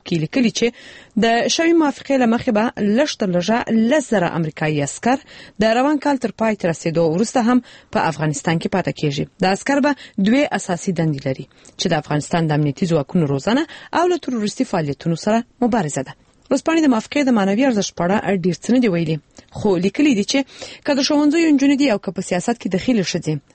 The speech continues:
او یا د افغانستان د نوي اردو افسران دي، دا تړون د افغاني ټولنې هر ډول خلکو ته اطمینان ورکولی شي. کرشن ساینس مانیټور بیا دا پوښتنه کړې ده چې دا خلک د څه شي اندېښنه لري،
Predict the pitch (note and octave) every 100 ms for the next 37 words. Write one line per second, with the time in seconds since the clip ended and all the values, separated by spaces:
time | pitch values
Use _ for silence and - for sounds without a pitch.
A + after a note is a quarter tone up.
0 | - E3+ G#3 C4 - - - B3+ A#3 C4
1 | - D4+ C#4+ A3+ C4+ C4+ D3 D#3+ G3+ C3
2 | - F#3 G#3+ F#3 D3+ - _ _ F#3+ C4+
3 | D4+ D4 D4 C#4 - - A3 A3+ A3+ A#3+
4 | C4 D#4 C4 A#3+ C4 C#4+ - - - E4+
5 | A#3 F#3+ E3+ - B3+ - A3 - - -
6 | _ - F#3 - F#3 F#3 G#3+ F3 D3+ D3
7 | - D#3+ D#3 D#3 - E3+ _ _ _ -
8 | D4+ E4+ D4 C4 A#3+ - G#3+ G3+ - C4+
9 | B3 C#4+ - - - B3+ A#3+ - F#4+ E4
10 | G#3+ F#3+ G3+ D4 C#4 - - G#3+ D4+ F#4
11 | E4+ E4+ - G#3 A#3 - E4+ E4 - G3
12 | F3+ - C#4 G3+ D#3